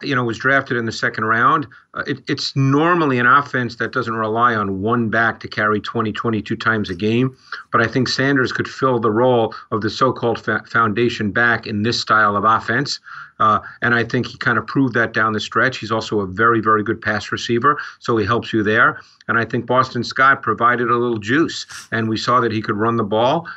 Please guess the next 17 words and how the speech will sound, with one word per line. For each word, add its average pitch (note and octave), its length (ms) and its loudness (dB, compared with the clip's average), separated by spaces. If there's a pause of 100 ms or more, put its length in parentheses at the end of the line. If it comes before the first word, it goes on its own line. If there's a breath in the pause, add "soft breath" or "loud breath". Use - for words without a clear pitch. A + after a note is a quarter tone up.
and G#2+ 180 0
he G#2+ 100 2
actually A#2+ 280 0
could, - 160 -2
ran A#2+ 240 0
the A#2 60 2
ball A2 200 2
inside A#2 540 2
as G2+ 180 -2
well. A2 460 2 (200 loud breath)
Uh, G#2+ 220 2
and A#2 140 -2
he's D3 200 0
also B2 400 2
a G#2+ 60 4
good A2 160 0
receiver. A2+ 600 2